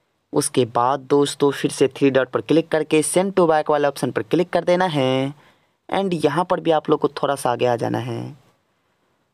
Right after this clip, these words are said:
और थोड़ा सा आगे आने के बाद दोस्तों, simply अपने फ़ोटो को यहाँ पर आप लोग को कुछ इस प्रकार से यहाँ पर रख लेना है, कुछ इस प्रकार से। And उसके बाद फिर से आप लोग को थोड़ा सा आगे आ जाना है, जहाँ पर ये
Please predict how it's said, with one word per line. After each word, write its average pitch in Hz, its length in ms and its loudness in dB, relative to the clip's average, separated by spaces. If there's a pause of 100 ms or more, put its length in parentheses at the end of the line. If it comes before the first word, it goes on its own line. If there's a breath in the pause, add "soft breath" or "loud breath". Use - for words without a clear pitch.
(320)
और 135 240 2
थोड़ा 196 220 -2
सा 208 120 0
आगे 196 140 2
आने 190 180 0
के 170 120 4
बाद 131 320 0
दोस्तों, 160 400 -2
simply 151 260 0
अपने 147 220 0
फ़ोटो 131 380 2
को 143 140 2
यहाँ 127 300 -2
पर 147 100 -2
आप 143 160 -2
लोग 139 100 0
को 135 80 2
कुछ - 240 -4
इस 135 80 -4
प्रकार 143 340 -2
से 135 160 -4
यहाँ 127 140 0
पर 127 140 -4
रख 123 160 -2
लेना 156 180 2
है, 139 80 -4
कुछ - 160 -6
इस 143 80 -8
प्रकार - 300 -4
से। 135 340 0 (1400)
And 147 180 0
उसके 147 240 2
बाद 131 380 0
फिर - 180 0
से 147 140 0
आप 139 160 -2
लोग 139 100 0
को 139 60 2
थोड़ा 135 260 -2
सा - 120 -2
आगे 131 320 0
आ 156 80 2
जाना 165 200 0
है, 151 120 -2
जहाँ 139 280 0
पर 143 100 -2
ये 151 280 0